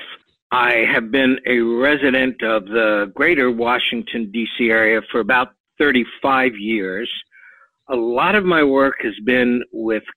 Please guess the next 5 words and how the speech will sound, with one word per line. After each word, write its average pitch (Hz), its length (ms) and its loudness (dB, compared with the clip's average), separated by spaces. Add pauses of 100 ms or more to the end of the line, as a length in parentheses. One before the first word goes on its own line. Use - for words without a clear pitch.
Congress 135 420 0 (380)
and 113 280 -2
with 104 160 -4 (300)
government 117 540 -2 (340)
and 123 560 0